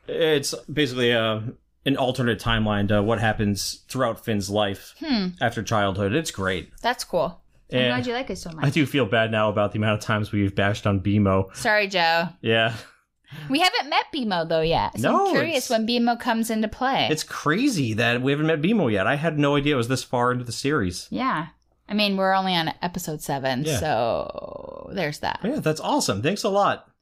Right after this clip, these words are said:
Speaker 2: Thanks, Joe. We appreciate your email. And
Speaker 1: Absolutely.
Speaker 2: if you want to email us, you can at oh my glob podcast at gmail dot com. Or you can also leave voicemails if you download the Anchor dot F M app.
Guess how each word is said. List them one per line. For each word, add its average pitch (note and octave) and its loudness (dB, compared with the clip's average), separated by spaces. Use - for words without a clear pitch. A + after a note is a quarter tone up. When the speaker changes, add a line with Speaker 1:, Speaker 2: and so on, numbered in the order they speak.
Speaker 2:
Thanks, B3+ -2
Joe. G#3+ 2
We G#3+ 0
appreciate A3 0
your G#3 0
email. F#3+ 0
And G3 2
Speaker 1:
Absolutely. A#2 -2
Speaker 2:
if A3+ 0
you C#4 0
want D4+ 2
to - -2
email D4 2
us, G3+ 2
you A#3 -2
can G#3 0
at F#3+ 2
oh G3 -4
my G#3+ 2
glob A#3 0
podcast F3 -2
at F3 0
gmail F3+ -2
dot F3+ -2
com. E3+ -4
Or F#4 2
you F4+ -2
can F4 -2
also C4 0
leave D#4+ -2
voicemails C4 0
if A#3 -6
you G#3+ -2
download G#3 2
the G3 0
Anchor G#3 0
dot G3 2
F F#3 -4
M F3 -2
app. G3 0